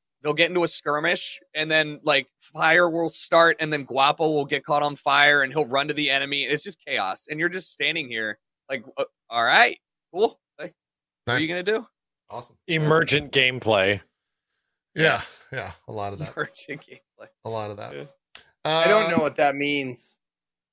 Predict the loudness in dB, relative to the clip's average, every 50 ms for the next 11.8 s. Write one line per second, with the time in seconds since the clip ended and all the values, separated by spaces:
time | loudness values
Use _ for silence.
0 | _ _ _ _ _ _ _ -4 -2 -2 0 -2 -4 -2 0 0 0 0 0 -2
1 | -4 -4 -4 -6 -2 0 0 0 0 -4 -6 -6 -6 -8 -8 -6 -6 -6 -6 -8
2 | -10 -8 -8 -8 -8 -8 -8 -8 -6 -6 -6 -8 -8 -10 -12 -12 _ -12 -10 -8
3 | -8 -8 -6 -8 -8 -8 -10 -12 -16 _ _ _ -16 -12 -10 -6 -4 -4 -4 -4
4 | -6 -6 -4 -4 -2 -2 -2 0 0 0 0 -2 -6 -10 -12 -12 -14 -14 -16 -14
5 | -12 -10 -10 -8 -8 -10 -12 -12 -10 -10 -10 -10 -10 -12 -14 -14 -14 -14 -16 -16
6 | -18 -18 -18 -12 _ -8 -8 -4 -4 -4 -4 -4 -4 -8 -10 -12 -12 -12 -10 -12
7 | -12 -12 -14 -12 -8 -6 -6 -4 -4 -6 -8 -8 -8 -10 -12 -10 -10 -12 -12 -10
8 | -10 -10 -10 -10 -12 -12 -12 -12 -12 -14 -16 -18 -20 -20 _ _ _ _ _ _
9 | _ _ _ _ _ _ _ -8 -6 -2 0 2 2 2 2 2 2 2 4 4
10 | 4 4 4 2 2 2 4 6 4 4 4 4 4 4 4 2 0 -4 -6 -6
11 | -6 -4 -4 -4 -4 -6 -8 -8 -12 -14 -14 -12 -12 -14 -16